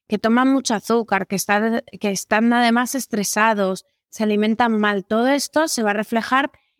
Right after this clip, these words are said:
en la salud de su microbiota, en su salud en general, y lo tendremos que ir abordando y tratando. El problema es que esto muchas veces son hábitos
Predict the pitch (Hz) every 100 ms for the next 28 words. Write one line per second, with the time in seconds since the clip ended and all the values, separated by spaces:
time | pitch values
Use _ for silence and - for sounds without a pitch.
0 | - 190 190 - 190 202 220 269 294 277
1 | 226 208 208 214 208 190 - - 185 196
2 | 214 208 233 233 262 277 254 208 196 190
3 | 196 220 - _ _ _ 233 226 233 240
4 | 233 233 240 262 247 202 180 190 190 196
5 | _ _ _ _ 220 240 294 320 320 -
6 | 302 294 294 254 294 262 - 254 269 269
7 | 226 220 233 -